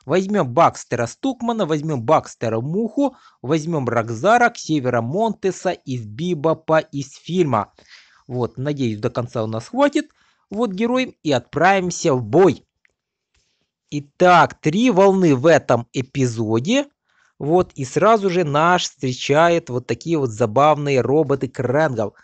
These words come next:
Атакует Бакстер Муха при помощи кислоты.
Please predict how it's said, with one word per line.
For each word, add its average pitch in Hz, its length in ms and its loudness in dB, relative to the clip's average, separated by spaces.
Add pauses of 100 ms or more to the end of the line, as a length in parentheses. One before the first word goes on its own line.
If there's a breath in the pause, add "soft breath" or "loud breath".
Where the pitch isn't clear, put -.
(220 soft breath)
Атакует 143 600 -4
Бакстер 113 600 -2
Муха 120 300 -6
при - 160 -8
помощи 113 500 -8
кислоты. 120 600 -6